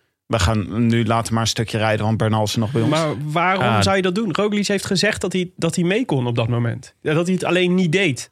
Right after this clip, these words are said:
Speaker 2: Omdat hij dacht, nou ja, eh, dus
Speaker 3: Ja, nee, dat, dat is,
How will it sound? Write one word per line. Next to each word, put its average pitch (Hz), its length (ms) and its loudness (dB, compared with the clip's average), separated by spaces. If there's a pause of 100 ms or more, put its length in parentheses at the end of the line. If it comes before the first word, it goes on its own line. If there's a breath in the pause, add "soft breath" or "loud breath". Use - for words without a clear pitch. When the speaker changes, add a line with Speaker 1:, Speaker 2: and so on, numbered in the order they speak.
Speaker 2:
Omdat 151 240 0
hij 170 120 0
dacht, 156 400 -2 (160)
nou 175 140 0
ja, 117 340 -2 (300)
eh, 147 120 -4 (680)
dus 139 220 2
Speaker 3:
Ja, 113 120 2
nee, 87 260 4
dat, 95 220 0
dat 95 180 2
is, 95 240 0